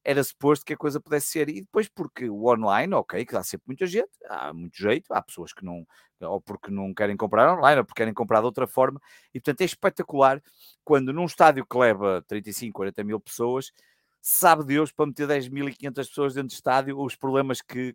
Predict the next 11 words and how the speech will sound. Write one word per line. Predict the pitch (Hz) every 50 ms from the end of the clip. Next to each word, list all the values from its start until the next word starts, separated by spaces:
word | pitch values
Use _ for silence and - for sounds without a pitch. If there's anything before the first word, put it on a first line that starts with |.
| _ -
que, | - 87 - _
que | - 131
aconteceram, | 131 - - - 139 127 - - - 131 127 131 135 - - _ - _ _ _
eh, | - 117 120 123 -
num | - 170 165
jogo | 127 120 160 165 156 165
às | 147 -
seis | - 160 143 127
da | 143 135
tarde, | - 131 123 131 135 135 131 139
eh, | 135 123 113 107 98